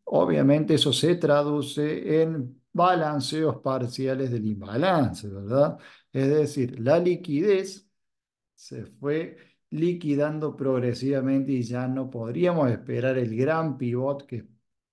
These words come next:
que estábamos buscando en un principio. Pero, como dicen en Los Simpson, todavía sirve. Todavía sirve, si-, ¿por qué?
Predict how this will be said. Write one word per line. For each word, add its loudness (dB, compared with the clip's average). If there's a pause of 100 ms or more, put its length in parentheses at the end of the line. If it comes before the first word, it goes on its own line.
(160)
que -6
estábamos 2
buscando 0
en 2
un 0
principio. -2 (420)
Pero, 2 (680)
como 0
dicen 0
en 2
Los 2
Simpson, -6
todavía 4
sirve. -8 (1040)
Todavía 10
sirve, 4
si-, -6 (640)
¿por 4
qué? 2